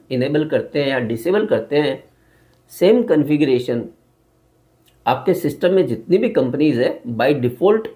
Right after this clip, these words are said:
उन सब में हो जाएगा। Tally Solutions में मैंने बात करी है, उन्होंने मुझे राइटिंग में एक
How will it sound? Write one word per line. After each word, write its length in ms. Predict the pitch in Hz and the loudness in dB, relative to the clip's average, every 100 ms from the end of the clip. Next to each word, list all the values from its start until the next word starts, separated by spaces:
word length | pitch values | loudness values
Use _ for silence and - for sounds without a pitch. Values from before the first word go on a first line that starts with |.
| - | -6
उन 200 | 160 156 | -4 -4
सब 280 | - 123 117 | -2 -4 -2
में 320 | 131 247 - - - | -2 -2 -4 -18 -6
हो 100 | 143 | 0
जाएगा। 480 | 123 101 101 92 - _ _ _ _ _ _ _ _ _ _ _ _ _ - | 2 2 0 -4 -8 _ _ _ _ _ _ _ _ _ _ _ _ _ 0
Tally 220 | 135 160 | 2 2
Solutions 500 | 135 131 - 180 175 | -2 -2 -2 -2 0
में 140 | 160 | 0
मैंने 320 | 147 139 131 127 | 0 0 0 -2
बात 320 | 104 104 - | -2 -2 -2
करी 260 | 143 151 | -2 2
है, 100 | 170 202 - _ _ _ _ _ _ _ _ _ _ _ _ _ _ _ - | 2 0 -8 _ _ _ _ _ _ _ _ _ _ _ _ _ _ _ 0
उन्होंने 360 | 147 196 226 | 2 4 4
मुझे 520 | 202 139 123 139 - _ _ _ _ _ - | 2 0 -2 -4 -6 _ _ _ _ _ -8
राइटिंग 580 | 113 113 131 160 196 | -2 0 0 0 0
में 120 | 190 185 | 0 0
एक 400 | 151 156 160 | 0 0 -2